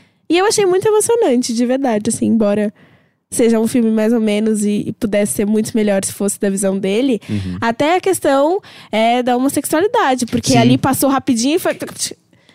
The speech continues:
Speaker 1: poderia ter sido muito mais explorado, porque daí ele ia fazer parte de uma minoria ainda men-, nossa.
Speaker 2: Uhum.
Speaker 1: Enfim,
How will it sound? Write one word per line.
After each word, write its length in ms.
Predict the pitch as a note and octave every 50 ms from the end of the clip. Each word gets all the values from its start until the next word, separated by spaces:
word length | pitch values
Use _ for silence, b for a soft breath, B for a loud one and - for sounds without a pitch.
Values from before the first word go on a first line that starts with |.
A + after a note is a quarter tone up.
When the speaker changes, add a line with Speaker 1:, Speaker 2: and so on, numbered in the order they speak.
| b b b
Speaker 1:
poderia 420 | - B3 B3 A3+ B3 B3+ C#4 D#4+ F4
ter 160 | - F4 D#4+
sido 240 | - E4 C4 A#3+ B3+
muito 260 | B3 C4 C#4 - F4+
mais 220 | D#4+ C#4+ C4 B3 B3
explorado, 600 | - - - C4+ B3 A#3+ A#3 A3 A#3 C4+ E4 F4+
porque 180 | - - - C#4
daí 240 | A#3+ B3 A#3+ B3
ele 200 | C4 C#4+ D#4+ D4
ia 120 | C#4 C#4 D#4
fazer 260 | - C#4+ B3+ A#3+ C4+
parte 340 | B3+ - B3 B3 C4+ D4+ - D4
de 60 | D4+
uma 120 | C#4 C4
minoria 420 | C4+ C4 C4 C4 B3+ A#3+ C4+ C4 C4+
ainda 260 | C4+ C4 C4+ D4 D#4
men-, 400 | D#4+ F4+ G#4 A4 G4+ C#4 A#3 G#3+
nossa. 480 | G#3+ A3+ A#3+ C#4 G#4 - - A3+ F#3+ B B B B
Speaker 2:
Uhum. 340 | A#2 A2 G#2 F#2+ F#2 F2 F2+ G2+ - _ _ _ _ _ -
Speaker 1:
Enfim, 380 | B2 B2 - G#3+ F3+ F3+ F#3+